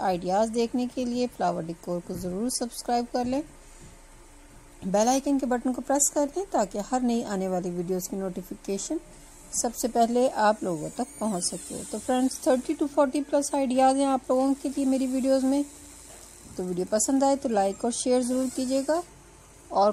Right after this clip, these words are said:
comments करके मुझे ज़रूर बताइएगा कि मेरी ये खूबसूरत सी collection आपको कैसी लगी।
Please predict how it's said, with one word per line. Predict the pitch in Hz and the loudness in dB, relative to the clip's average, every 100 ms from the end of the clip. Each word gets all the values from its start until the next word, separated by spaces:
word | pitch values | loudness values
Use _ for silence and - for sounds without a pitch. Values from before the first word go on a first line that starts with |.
| 240 | 2
comments | 247 294 - | 0 0 0
करके | 294 294 | 0 2
मुझे | 285 277 | 4 4
ज़रूर | 269 277 277 | 2 2 2
बताइएगा | 277 269 269 269 269 269 | 4 4 4 2 2 0
कि | - | 0
मेरी | 247 202 | -2 0
ये | 202 | -2
खूबसूरत | 220 226 - 254 254 | -2 -4 -2 0 2
सी | 277 247 - | 2 -2 -2
collection | 214 196 220 - 277 233 | 0 2 0 0 -2 0
आपको | 185 - - 226 330 - - - - - - - | 0 -4 -6 -4 -6 -12 -20 -20 -20 -20 -6 2
कैसी | 233 - 208 | 4 4 0
लगी। | 165 - 151 | -4 -4 -8